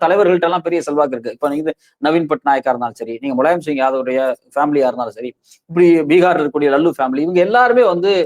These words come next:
அஹ், வைகோ அவர்களுடைய பேச்சை வந்து ரொம்ப விரும்பி கேட்பாங்க, அவருடைய பொலிட்டிக்கல் ஸ்டாண்டை ரொம்ப விரும்பக்கூடியவங்க. அதனால வந்து இவங்க வைகோ அவர் கருப்பு சட்டையோட நிக்கிறது வந்து ஒரு பெரிய, அஹ், முக்கியமான நியூஸா மாறுது. குறிப்பாக வட இந்தியாவில் இருக்கக்கூடிய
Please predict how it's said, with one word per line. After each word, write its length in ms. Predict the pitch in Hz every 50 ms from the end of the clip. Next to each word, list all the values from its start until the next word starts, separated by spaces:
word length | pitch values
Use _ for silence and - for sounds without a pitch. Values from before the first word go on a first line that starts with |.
| - _ _ _ _ _ _ -
அஹ், 120 | 143 143
வைகோ 300 | 143 180 214 202 - 233
அவர்களுடைய 340 | 208 190 165 170 165 151 - -
பேச்சை 280 | 175 190 180 - 156
வந்து 320 | 147 143 147 170 160 139 131
ரொம்ப 160 | 143 151 147
விரும்பி 260 | 139 156 170 160 139
கேட்பாங்க, 360 | - 143 139 - 127 120 127
அவருடைய 340 | 147 156 147 151 156 151 147 -
பொலிட்டிக்கல் 320 | 170 180 185 190 175 147 -
ஸ்டாண்டை 200 | 151 143 139 131
ரொம்ப 120 | 131 139 135
விரும்பக்கூடியவங்க. 640 | 135 143 151 147 131 - 131 123 110 113 117 143 165 165 - _ _ _ _ _ _ _
அதனால 360 | - 175 226 240 254 262 240
வந்து 200 | 220 226 233 240
இவங்க 300 | 220 208 240 240 240 240 226
வைகோ 340 | 208 202 208 202 208 226 220
அவர் 160 | 214 208 202
கருப்பு 280 | - - 208 208 202 185
சட்டையோட 320 | - 175 180 202 214 202
நிக்கிறது 340 | 185 180 180 233 226 214 190
வந்து 180 | 175 175 196 202
ஒரு 140 | 185 160
பெரிய, 240 | 139 165 170 196 190 175 160 147 135 120 110 - - _ -
அஹ், 360 | 147 135 131 131 127 131 127 120 _
முக்கியமான 420 | - 165 - - 202 190 185 185 170
நியூஸா 260 | 160 170 147 170 147 127
மாறுது. 300 | 127 123 117 123 160 180 175 _ _ _ _ _ _ _ _
குறிப்பாக 520 | - 262 277 220 - 208 190 185 214 220
வட 200 | 185 185 196 220
இந்தியாவில் 400 | 240 233 208 233 226 214 202 185
இருக்கக்கூடிய 480 | 185 180 185 185 180 196 196 202 202